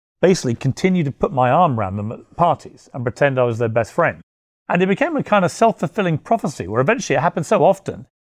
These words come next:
that celebrities would come up to me at parties and ask to be pictured with me because they knew the only way they would get their picture in my column, which was the best read column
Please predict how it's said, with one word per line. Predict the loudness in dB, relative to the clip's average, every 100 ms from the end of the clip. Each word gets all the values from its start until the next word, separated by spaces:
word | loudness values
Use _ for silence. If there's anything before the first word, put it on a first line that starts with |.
| _ -10
that | -4
celebrities | 0 0 2 0
would | 0
come | 0 0
up | 0
to | -4
me | -4
at | -2
parties | -2 -2 -6 -8
and | -4
ask | 0 0 -2
to | -6
be | -6
pictured | -6 -4 -2 -2
with | -4
me | -8 -10 -14 _ _
because | -2 0 2
they | 2
knew | 4
the | 4
only | 2 4
way | 2 4
they | 2
would | 0 -2
get | -4
their | -4 -4
picture | -4 -6 -8 -10 -4
in | 0
my | 0
column, | 2 0 0 -4
which | -6 -2
was | -2 -2 -6
the |
best | 0 0 0
read | -2 -2
column | -2 -2 -2